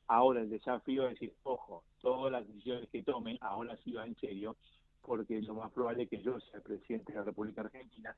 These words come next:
y eso va a perjudicar las decisiones que yo tome ahora,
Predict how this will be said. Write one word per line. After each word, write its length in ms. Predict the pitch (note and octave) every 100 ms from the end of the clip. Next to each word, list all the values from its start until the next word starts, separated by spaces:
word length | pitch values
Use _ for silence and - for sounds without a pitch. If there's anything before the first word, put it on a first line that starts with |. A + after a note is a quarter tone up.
| _ _ -
y 180 | - B2
eso 280 | A#2 D3 C3+ A2+
va 280 | G#2+ A#2 A#2+
a 80 | B2
perjudicar 800 | - - A#2 A2+ - B2 A2+ -
las 220 | G2 -
decisiones 400 | G#2 G2 A#2+ A2
que 140 | - A2
yo 80 | -
tome 280 | - A2+ A2+
ahora, 320 | A#2 A#2 -